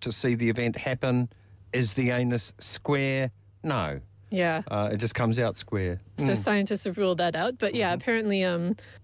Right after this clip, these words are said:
Speaker 2: they're gonna do more research to figure out, 'cause all they've shown so far is sort of how it could get pinched off to make edges and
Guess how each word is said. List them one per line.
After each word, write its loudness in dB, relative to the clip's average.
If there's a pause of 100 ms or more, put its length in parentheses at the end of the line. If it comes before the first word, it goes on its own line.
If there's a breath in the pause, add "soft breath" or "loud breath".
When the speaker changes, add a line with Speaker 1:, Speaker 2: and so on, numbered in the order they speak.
(120)
Speaker 2:
they're 0
gonna 2
do 2
more 2
research 0
to -6
figure 0
out, 0
'cause -2 (480 loud breath)
all 4
they've 0
shown 0
so 2
far 2
is 2
sort 2
of -4
how 0
it 0
could -2
get -2
pinched 0
off 2
to 0
make 2
edges 2
and 2